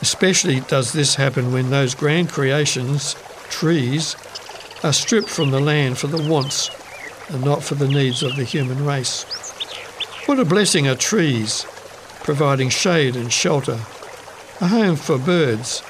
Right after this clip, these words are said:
and small animal folk, oxygen factories, cloud makers and landholders,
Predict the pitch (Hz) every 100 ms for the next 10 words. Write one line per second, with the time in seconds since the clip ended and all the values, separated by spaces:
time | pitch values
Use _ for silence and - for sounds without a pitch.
0 | - - 139 135 - 185 143 135 160 180
1 | 165 139 - 139 123 139 - - - -
2 | - - - 220 214 208 147 156 135 139
3 | 120 - 123 117 - - - 220 175 151
4 | 123 117 127 139 135 160 180 120 127 131
5 | 127 -